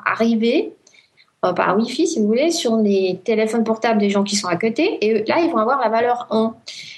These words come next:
Et ensuite, ça continue comme ça, ça se propage, euh, de plus en plus loin, et ça prend la valeur deux, la valeur trois, et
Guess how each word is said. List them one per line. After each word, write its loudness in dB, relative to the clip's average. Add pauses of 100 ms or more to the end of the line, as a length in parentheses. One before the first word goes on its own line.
(120)
Et 2
ensuite, 0
ça 0
continue 0
comme -2
ça, 0
ça -4
se -6
propage, 0
euh, -2 (840)
de 4
plus 0
en 0
plus -2
loin, 0 (300)
et -2
ça 0
prend -4
la 0
valeur 0
deux, 2
la -2
valeur -2
trois, -2
et -12